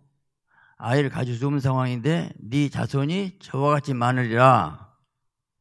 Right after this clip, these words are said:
그걸 바라보라는 거예요. 그 많은 별이 네 자손이 저와 같이 많다는 거예요. 여러분, 백 세가 된 상황에서 어떻게 바라봐야 돼요?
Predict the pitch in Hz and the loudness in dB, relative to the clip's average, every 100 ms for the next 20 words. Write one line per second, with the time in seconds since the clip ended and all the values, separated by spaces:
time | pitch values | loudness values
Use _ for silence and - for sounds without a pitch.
0 | _ _ _ 151 - 170 185 185 165 143 | _ _ _ -10 -2 2 6 6 4 2
1 | 101 - - _ _ _ _ _ _ _ | -4 -12 -20 _ _ _ _ _ _ _
2 | _ _ _ _ _ _ _ _ _ - | _ _ _ _ _ _ _ _ _ 0
3 | 180 180 180 170 156 175 165 147 - - | 6 8 8 6 4 6 4 2 -4 -16
4 | _ - 165 170 160 156 139 160 165 151 | _ -4 2 4 4 4 4 6 6 4
5 | 143 156 165 175 175 160 120 80 - - | 4 4 4 2 2 2 2 0 -8 -20
6 | _ _ _ _ _ _ _ _ _ _ | _ _ _ _ _ _ _ _ _ _
7 | _ _ _ _ _ _ _ _ _ _ | _ _ _ _ _ _ _ _ _ _
8 | _ _ _ _ _ _ _ _ _ _ | _ _ _ _ _ _ _ _ _ _
9 | _ _ - 156 175 156 135 143 196 180 | _ _ 2 4 4 4 2 4 6 6
10 | 165 160 151 151 143 135 131 143 190 208 | 6 4 2 2 2 2 0 2 2 2
11 | 185 185 147 147 135 120 107 95 - | 2 4 6 6 6 4 2 -4 -10